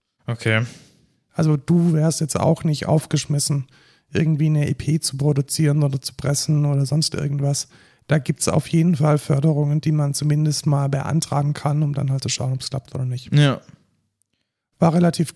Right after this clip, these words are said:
Speaker 2: cool, was mir in München zum ersten Mal aufgefallen ist, wie stark da die Techno-Szene ist. Das hatte ich null auf dem Schirm.
Speaker 1: Ich kenn ein paar Leute, die da auf jeden Fall unterwegs sind, aber dass sie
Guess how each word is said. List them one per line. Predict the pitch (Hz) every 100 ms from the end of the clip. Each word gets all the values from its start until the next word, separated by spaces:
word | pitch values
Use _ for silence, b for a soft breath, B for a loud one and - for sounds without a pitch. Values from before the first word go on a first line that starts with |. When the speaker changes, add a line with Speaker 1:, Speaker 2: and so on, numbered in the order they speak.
| -
Speaker 2:
cool, | 170 196
was | 170 156 170
mir | 160 156 151 B B B
in | - 165
München | 165 196 196 160
zum | 147
ersten | 135 160 -
Mal | 151 135
aufgefallen | 156 - - 147 139 147
ist, | 147 -
wie |
stark | 143 135 139 -
da | 147
die | 135
Techno-Szene | - 156 - 143 131 135 127 104
ist. | -
Das | - -
hatte | 139
ich | 147
null | 147 156 165 185
auf | - 147 -
dem | 139
Schirm. | - 143 139 - _ - _ _ _ _ _ _ _ _ _ _
Speaker 1:
Ich | 120 117
kenn | - 135
ein | 131
paar | 131 135
Leute, | 143 143 151 151
die | 135
da | 135 139
auf | 117 -
jeden | 139
Fall | 131 131
unterwegs | 120 117 107 131 -
sind, | 139 135 135
aber | - 113 110
dass | 107 107 -
sie | 120